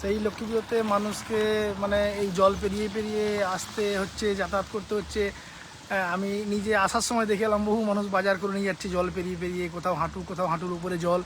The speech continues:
প্রতিমা নিয়ে যাচ্ছে মানুষ মাথায় করে, কেউ নি-, ডোঙায় করে, নৌকোয় করে। হ্যাঁ, ভীষণ কষ্টের দিন একবার, মানে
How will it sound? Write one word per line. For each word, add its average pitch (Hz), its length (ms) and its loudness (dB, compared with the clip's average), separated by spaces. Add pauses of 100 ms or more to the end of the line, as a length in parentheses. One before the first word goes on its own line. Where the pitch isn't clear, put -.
(400)
প্রতিমা 285 400 6
নিয়ে 254 120 4
যাচ্ছে 247 300 2
মানুষ 220 280 0
মাথায় 208 300 2
করে, 208 300 0 (120)
কেউ 202 260 0 (220)
নি-, 190 280 -2
ডোঙায় 190 260 0
করে, 196 220 0
নৌকোয় 190 360 -4
করে। 190 240 -4 (540)
হ্যাঁ, - 200 -8 (280)
ভীষণ 226 340 6
কষ্টের 156 280 -4 (140)
দিন 143 180 -8
একবার, 139 240 -8
মানে 165 140 -8